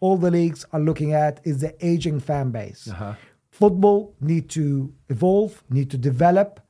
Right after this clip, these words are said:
Speaker 1: in order to be able to communicate with the new generation. Data is one of those elements to help communicate and engage those yo-,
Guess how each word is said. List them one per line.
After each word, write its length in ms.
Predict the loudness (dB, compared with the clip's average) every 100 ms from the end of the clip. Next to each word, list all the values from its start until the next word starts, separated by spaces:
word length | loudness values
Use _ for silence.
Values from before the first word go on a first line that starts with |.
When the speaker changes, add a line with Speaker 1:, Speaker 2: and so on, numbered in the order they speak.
| _ _ _ -2
Speaker 1:
in 220 | 0 0
order 260 | 2 2 0
to 140 | -2
be 140 | 0
able 140 | 0 -2
to 120 | -6
communicate 520 | -6 -4 -4 -2 -4
with 140 | -2 -2
the 80 | -2
new 160 | -2
generation. 720 | -2 -4 -2 -2 -2 -6 -14 -20 _ _ _ _ _ _ -6
Data 460 | 0 2 2 -2 -4
is 180 | -6 -6
one 260 | -4 -4
of 140 | -6 -6
those 260 | -8 -10 -8
elements 360 | -6 -6 -8
to 100 | -8
help 340 | -8 -6 -10 -8
communicate 440 | -8 -6 -6 -8
and 120 | -6
engage 440 | -8 -8 -6 -8 -8
those 260 | -12 -12
yo-, 160 | -14 -12